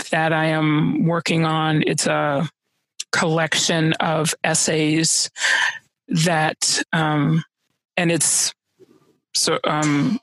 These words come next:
compiled from other, um, non-folklorists, 'cause this is a non-folklore project. I, I, I straddle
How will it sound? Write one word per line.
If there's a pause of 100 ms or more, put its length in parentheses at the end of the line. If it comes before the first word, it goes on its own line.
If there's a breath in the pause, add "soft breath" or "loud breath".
compiled (640 loud breath)
from
other,
um, (320)
non-folklorists,
'cause
this
is
a
non-folklore
project. (400 loud breath)
I, (100)
I, (200)
I
straddle